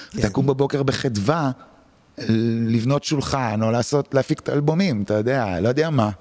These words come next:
Speaker 2: מה ש-, מה שעושה אותך שמח, אבל, אה, בכל אופן, באומנות ובדבר הזה שאנחנו מדברים עליו, בלי, בלי שזה יהיה אמביוולנטי מדי, הדבר הוא שריר בעיניי, והוא דורש עבודה, התחככות, וחיפוש, ובירור, וזיכוך.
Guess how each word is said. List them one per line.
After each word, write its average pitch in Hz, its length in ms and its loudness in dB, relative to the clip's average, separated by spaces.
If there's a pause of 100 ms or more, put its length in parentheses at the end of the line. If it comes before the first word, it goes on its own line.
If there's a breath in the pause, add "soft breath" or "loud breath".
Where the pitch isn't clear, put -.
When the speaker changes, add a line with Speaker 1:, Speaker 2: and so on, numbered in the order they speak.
(160)
Speaker 2:
מה 123 120 2
ש-, 143 120 -2 (600 loud breath)
מה 120 60 2
שעושה 131 220 -2
אותך 143 200 0
שמח, 139 520 0
אבל, 90 300 0 (520 loud breath)
אה, 101 500 0 (140)
בכל 135 320 0
אופן, 113 280 0
באומנות 101 640 2
ובדבר 92 400 0
הזה 123 140 0
שאנחנו 104 220 0
מדברים 98 400 2
עליו, 87 200 0
בלי, 98 220 0 (140)
בלי 92 140 -2
שזה 101 240 -2
יהיה 98 80 2
אמביוולנטי 95 640 2
מדי, 76 320 0 (380 loud breath)
הדבר 90 260 -2
הוא 98 180 -2
שריר 95 460 -2
בעיניי, 80 500 -2 (280 loud breath)
והוא 92 100 0
דורש 95 460 0
עבודה, 90 480 0 (680 soft breath)
התחככות, - 800 -2 (240 loud breath)
וחיפוש, 98 640 0
ובירור, 98 680 2
וזיכוך. 98 760 -2